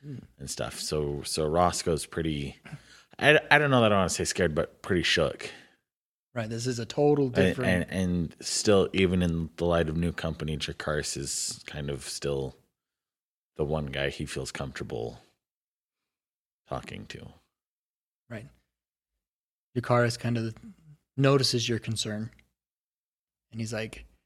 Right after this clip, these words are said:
Speaker 1: "There are a lot of magic out there. A lot of good magic. For example,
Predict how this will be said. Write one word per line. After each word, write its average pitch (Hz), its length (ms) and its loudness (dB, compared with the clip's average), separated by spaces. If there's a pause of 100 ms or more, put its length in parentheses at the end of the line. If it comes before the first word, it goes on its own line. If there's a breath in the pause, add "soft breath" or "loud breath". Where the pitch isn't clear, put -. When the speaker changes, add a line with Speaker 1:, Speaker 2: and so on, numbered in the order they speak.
(560)
Speaker 1:
"There 151 420 2 (680)
are 123 160 -2
a 120 100 -2 (180)
lot 120 560 -2 (840)
of 117 360 -10 (1160)
magic 113 600 -6 (200)
out 117 200 -10
there. 113 260 -16 (260)
A 127 60 -6
lot 127 120 2
of 127 60 0
good 135 200 6
magic. 110 520 -6 (800)
For 120 60 -2
example, 110 520 -4